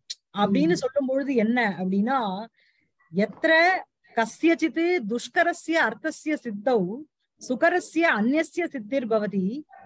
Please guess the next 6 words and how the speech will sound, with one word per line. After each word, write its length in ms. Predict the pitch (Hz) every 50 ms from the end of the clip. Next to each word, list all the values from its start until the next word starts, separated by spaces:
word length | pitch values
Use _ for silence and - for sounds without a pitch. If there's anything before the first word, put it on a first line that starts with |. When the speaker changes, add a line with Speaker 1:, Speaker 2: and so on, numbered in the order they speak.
| - -
Speaker 1:
கிமு 180 | - 285 330 403
வக்தவ்யம் 720 | 427 403 - - - - 302 277 233 240 277 285 269 226 185 -
இதி 400 | 208 220 190 233 226 240 294 302 - _ _ -
கைமுதிக 600 | 202 220 247 285 302 330 339 254 339 - 302 277 220
நியாயேன 680 | 208 214 208 202 196 196 190 185 175 170 160 160 247 302 - _ _ _ _ _ _ -
சாமர்த்தியாத். 760 | - 180 185 185 180 185 - - 113 104 - - - - -